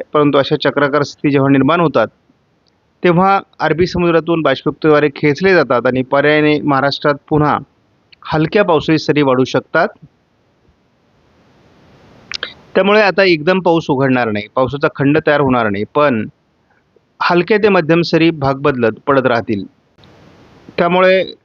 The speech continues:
भविष्यात एखादी, अ, कमी दाबाचं क्षेत्र किंवा चक्राकार स्थिती निर्माण होईल आणि ती पुन्हा महाराष्ट्राकडे येईल, तेव्हा मोठं पावसाळी क्षेत्र तयार होईल. तोपर्यंत हलक्या पावसावरच महाराष्ट्रात समाधान मानावं लागेल.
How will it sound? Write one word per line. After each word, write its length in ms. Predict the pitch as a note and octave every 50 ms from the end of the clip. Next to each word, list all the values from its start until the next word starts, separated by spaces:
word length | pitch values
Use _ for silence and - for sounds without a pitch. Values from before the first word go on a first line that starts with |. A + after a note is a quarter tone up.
| _ _ _ _ _ _ _ _ _ _ _ -
भविष्यात 420 | D#3+ D3+ D3+ D#3+ E3+ - G3+ G3 F3
एखादी, 520 | F3 D#3 - - E3+ E3 E3 E3+ E3+ E3+ E3 - -
अ, 120 | - - - -
कमी 180 | - D#3 D3+ D#3
दाबाचं 360 | D3+ D3 C#3 D3 C#3+ C#3 D3+
क्षेत्र 440 | C#3 - - - E3+ E3 E3 E3+ E3 D3
किंवा 400 | - E3 D#3 D3+ D3+ D3 D3 C#3+ - - _ _ - -
चक्राकार 420 | - D3 B2 C#3+ C#3+ B2 C#3+ C#3 C#3
स्थिती 200 | - - D3 C#3
निर्माण 300 | C#3 C#3 C#3 D#3 E3+ F3
होईल 260 | D#3+ C#3+ A#2+ G#2+ G#2 - _ _ _ _ _ _ _ _ _ _ - -
आणि 100 | F#3+ F#3+
ती 140 | F3+ A3+
पुन्हा 260 | G#3 - G#3 F#3 F#3+ G3
महाराष्ट्राकडे 640 | F#3 E3+ D#3 D#3+ E3 - - F#3 D#3+ E3+ E3 E3
येईल, 260 | D#3 D3 C#3 C3 C3+
तेव्हा 380 | D#3+ C#3+ C#3+ D3+ D3+ D#3 D#3 - - -
मोठं 280 | D#3+ D3+ C#3 - D#3+
पावसाळी 340 | D#3+ D3+ C#3 C3+ - D#3+ C#3+
क्षेत्र 300 | B2+ - D#3+ D3 C#3 C3+ C#3
तयार 140 | C#3+ C#3+ D3
होईल. 220 | D3+ E3+ G3 G#3 B3 - -
तोपर्यंत 460 | D#3+ D3 C3+ D3+ C#3+ C#3+ D3 C#3 C#3+
हलक्या 440 | D#3 D3+ D3 C#3+ C3+ C3 - D#3+ D#3
पावसावरच 760 | - C#3+ B2+ B2 - D3+ C#3 C#3 C3+ A#2 G#2 G2+ - - - _ _ _ _ _ _ _ _ _ _ _ _ _ -
महाराष्ट्रात 520 | D3 C#3+ C#3+ D#3+ D#3 - - F#3 E3+ D#3+
समाधान 460 | - - D3+ C#3 C#3 C3+ A#2 C#3+ C#3+
मानावं 300 | C#3+ C3+ B2 A#2 A2+ A2
लागेल. 320 | A2 G#2+ G2+ G#2 G#2+ G#2